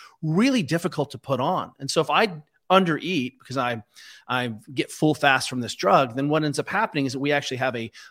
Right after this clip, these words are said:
malnourished generation. And theoretically, if people are going on this drug for years and years, that's gonna, you're gonna see that we're gonna have a health crisis of, of sarcopenia and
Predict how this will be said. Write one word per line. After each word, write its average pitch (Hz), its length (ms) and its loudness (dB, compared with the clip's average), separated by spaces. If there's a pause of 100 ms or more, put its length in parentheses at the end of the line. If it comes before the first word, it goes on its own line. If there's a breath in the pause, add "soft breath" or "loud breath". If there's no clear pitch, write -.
malnourished 147 680 4
generation. 113 640 -6
And 127 160 -8
theoretically, 165 540 2
if 120 140 -8
people 151 200 -2
are 131 40 -4
going 139 200 0
on 135 80 -2
this 123 120 -4
drug 123 200 -4
for - 160 -12
years 135 480 2
and 117 120 -2
years, 139 460 2 (420 loud breath)
that's - 240 -2
gonna, 127 280 -4
you're 156 240 4
gonna 160 160 2
see 196 220 -2
that 143 140 0
we're 135 80 -2
gonna 131 140 -2
have 117 60 -4
a 110 60 -4
health 180 260 -2
crisis 123 420 -2
of, 110 200 -8 (380 soft breath)
of 123 100 -4
sarcopenia 139 1080 2
and 113 120 -8